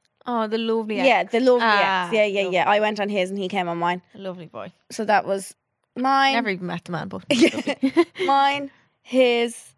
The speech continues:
Speaker 1: Mm-hmm.
Speaker 2: Oh my God! Sorry. <laughs>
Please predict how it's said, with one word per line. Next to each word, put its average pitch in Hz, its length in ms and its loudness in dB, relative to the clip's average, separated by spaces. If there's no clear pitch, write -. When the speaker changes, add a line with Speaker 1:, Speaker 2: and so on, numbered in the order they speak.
Speaker 1:
Mm-hmm. 247 300 0
Speaker 2:
Oh 247 140 2
my 269 200 0
God! 247 380 0
Sorry. 277 540 2
<laughs> - 60 -8